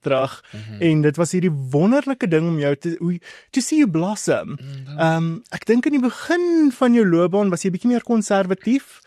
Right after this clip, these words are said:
Speaker 2: Ek was.
Speaker 1: Was daar ooit vir jou gesê dat you have to man it up, you can't be feminine?
Speaker 2: Yes.
Speaker 1: Was daai gesprekke ooit daar?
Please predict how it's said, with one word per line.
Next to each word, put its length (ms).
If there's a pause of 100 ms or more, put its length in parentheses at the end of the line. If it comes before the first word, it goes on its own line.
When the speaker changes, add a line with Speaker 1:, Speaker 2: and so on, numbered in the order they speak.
(140)
Speaker 2:
Ek 140
was. 540
Speaker 1:
Was 320
daar 100
ooit 220
vir 140
jou 100
gesê 380
dat 200 (180)
you 220
have 140
to 100
man 220
it 100
up, 280
you 100
can't 260
be 100
feminine? 680 (200)
Speaker 2:
Yes. 440
Speaker 1:
Was 200
daai 140
gesprekke 480
ooit 220
daar? 360